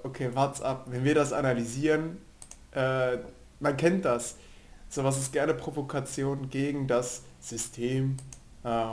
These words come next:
und, ähm, die kannten mich nicht, ich kannte die nicht, die wollten mich wahrscheinlich auch ein bisschen testen.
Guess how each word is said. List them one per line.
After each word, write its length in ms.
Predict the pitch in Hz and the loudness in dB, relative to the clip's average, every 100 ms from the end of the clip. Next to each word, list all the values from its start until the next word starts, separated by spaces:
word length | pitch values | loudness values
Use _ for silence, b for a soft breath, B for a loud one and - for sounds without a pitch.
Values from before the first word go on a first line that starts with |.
| 110 | -6
und, 420 | 127 117 117 117 - b b b b b - - - | -6 -6 -6 -10 -14 b b b b b -20 -12 -4
ähm, 580 | 127 123 120 117 113 113 - - - - - - - - - - - | -4 -4 -4 -6 -8 -12 -20 -20 -20 -20 -20 -20 -18 -18 -18 -16 -14
die 80 | - | -6
kannten 440 | - 160 190 139 | -2 -2 0 0
mich 260 | 127 170 - | 2 0 0
nicht, 180 | 208 - | -2 -4
ich 80 | - | -4
kannte 240 | 139 131 | -2 -2
die 200 | 113 135 | -4 -4
nicht, 220 | 170 170 - | 0 -2 -2
die 100 | 123 | 0
wollten 200 | 127 139 | 0 0
mich 160 | 135 | -6
wahrscheinlich 300 | 127 123 113 | -6 -6 -6
auch 80 | 127 | -2
ein 60 | 165 | 0
bisschen 260 | 180 180 | 0 -2
testen. 580 | - 180 - - 196 | -2 -4 -4 -8 -10